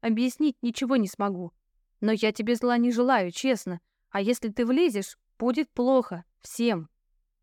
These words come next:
«Я не могу не влезать», призналась Татьяна. «Ты не поверишь, но у меня свой интерес». «Тогда», Синтик поглубже нахлобучила свой серый чепец, «каждый сам за себя. Если что, я тебя предупредила».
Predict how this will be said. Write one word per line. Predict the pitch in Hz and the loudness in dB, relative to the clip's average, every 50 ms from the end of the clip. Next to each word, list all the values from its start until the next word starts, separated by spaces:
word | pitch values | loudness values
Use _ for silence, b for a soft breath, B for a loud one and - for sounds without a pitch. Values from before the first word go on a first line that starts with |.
| _ _ _ _ _ _ _ _ _ _ - | _ _ _ _ _ _ _ _ _ _ -6
«Я | 208 214 262 247 | 2 4 6 6
не | 247 254 | 8 6
могу | 262 294 285 240 233 233 | 6 4 4 2 2 2
не | 214 220 | 2 2
влезать», | 196 208 214 226 208 208 185 175 - - _ _ | 2 2 2 2 2 2 -2 -2 -4 -12 _ _
призналась | - 208 208 196 202 196 185 180 170 - | -2 -2 -2 0 0 -2 -2 -4 -4 -4
Татьяна. | 220 202 - 208 196 180 175 170 165 _ _ _ _ _ _ _ _ | -6 -6 -4 -4 -4 -4 -4 -8 -12 _ _ _ _ _ _ _ _
«Ты | - 294 277 | 0 2 4
не | 247 240 | 4 4
поверишь, | - 247 240 247 349 370 269 220 - - | 4 2 2 4 2 2 2 0 -2 -2
но | 226 220 | -2 0
у | 226 | 2
меня | 233 240 277 302 - | 2 2 2 0 0
свой | - 247 220 202 185 | -2 0 0 0 0
интерес». | 190 180 - 202 180 175 165 151 - - _ _ _ _ _ _ _ _ _ _ _ _ _ _ _ _ _ _ _ _ _ _ - | 0 -4 -4 -4 -4 -4 -4 -6 -12 -18 _ _ _ _ _ _ _ _ _ _ _ _ _ _ _ _ _ _ _ _ _ _ -2
«Тогда», | - 196 190 190 196 254 277 285 269 _ _ _ _ _ _ _ _ _ _ _ | 0 0 0 2 2 2 2 2 0 _ _ _ _ _ _ _ _ _ _ _
Синтик | - - 240 220 220 202 202 - _ | -6 0 2 2 2 2 0 -6 _
поглубже | - 208 190 185 220 247 226 202 208 196 | 0 0 2 2 0 0 0 0 0 0
нахлобучила | 190 185 - - 202 196 196 240 240 - - 190 190 | -2 -2 -2 0 0 2 2 0 -2 0 -2 -4 -4
свой | - - 196 196 | -2 -2 -4 -4
серый | - - 220 196 185 185 | -2 -2 -2 -2 -2 -4
чепец, | - - 214 - 180 170 - - - - _ _ _ _ _ _ _ _ _ _ _ _ - | -4 -6 -6 -4 -4 -8 -8 -10 -20 -20 _ _ _ _ _ _ _ _ _ _ _ _ -2
«каждый | - 277 294 277 - 202 208 170 | 2 2 2 2 0 -2 -4 -4
сам | - - 233 233 226 | 0 2 2 2 2
за | - 202 190 | 0 -2 -8
себя. | - - 202 175 180 160 156 _ _ _ _ _ _ _ _ _ - | -4 -4 -2 -2 -2 -4 -4 _ _ _ _ _ _ _ _ _ -6
Если | 185 185 - - 190 190 | -6 -6 -4 -4 -6 -6
что, | 170 - - 294 294 285 _ _ _ _ _ _ _ - | -6 -4 -2 -2 -2 -2 _ _ _ _ _ _ _ -10
я | 196 170 196 208 226 | -4 2 2 2 2
тебя | - 285 208 202 165 | 2 0 -2 -2 -2
предупредила». | - - 208 190 196 202 214 233 220 196 190 175 160 165 160 | -2 -4 -4 -4 -2 -2 -2 0 0 0 -2 -2 -4 -6 -10